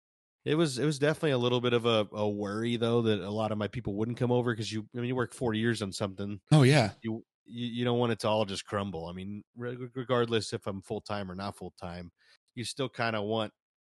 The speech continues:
Speaker 1: that community over there. It's hard to re-, rebuild and rebrand. So I just, for me,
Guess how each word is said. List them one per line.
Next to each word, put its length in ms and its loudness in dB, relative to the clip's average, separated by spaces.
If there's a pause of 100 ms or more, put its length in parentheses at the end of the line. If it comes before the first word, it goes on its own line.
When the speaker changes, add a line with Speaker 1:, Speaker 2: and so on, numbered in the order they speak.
(100)
Speaker 1:
that 180 -4
community 460 -4
over 180 -2
there. 140 -2
It's 120 -8
hard 280 0
to 80 -8
re-, 260 -8
rebuild 720 -2
and 80 -6
rebrand. 580 -8 (600)
So 480 -4 (760)
I 120 -4
just, 320 -4 (300)
for 140 -8
me, 380 -4